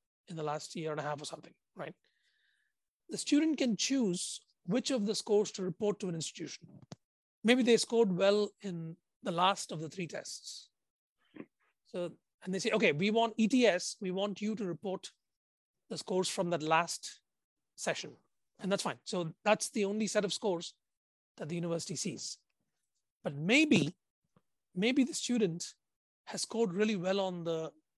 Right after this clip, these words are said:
speaking section in test number two,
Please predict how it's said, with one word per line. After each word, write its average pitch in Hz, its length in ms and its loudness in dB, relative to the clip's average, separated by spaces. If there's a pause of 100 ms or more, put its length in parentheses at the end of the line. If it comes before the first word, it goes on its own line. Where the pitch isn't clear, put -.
speaking 262 480 0
section 147 500 -4 (920)
in 175 120 -8
test - 300 0
number 190 240 -2 (120)
two, 165 280 -4